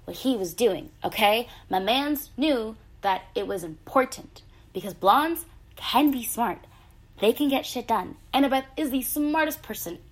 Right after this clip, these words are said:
out of the trio. And it's just, oh, they made her brunette, and I will never let that, just, I'll never let that go.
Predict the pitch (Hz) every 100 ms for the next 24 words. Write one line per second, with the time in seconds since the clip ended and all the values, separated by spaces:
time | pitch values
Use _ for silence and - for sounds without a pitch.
0 | - 202 202 190 - 165 156 139 - -
1 | - - - - 403 - - 392 - 415
2 | - - - - - - - 605 605 571
3 | 571 508 466 415 403 392 359 349 - -
4 | - 277 - 262 269 269 269 247 220 196
5 | 190 190 190 208 - - - - 208 202
6 | - - - 175 170 165 160 180 277 294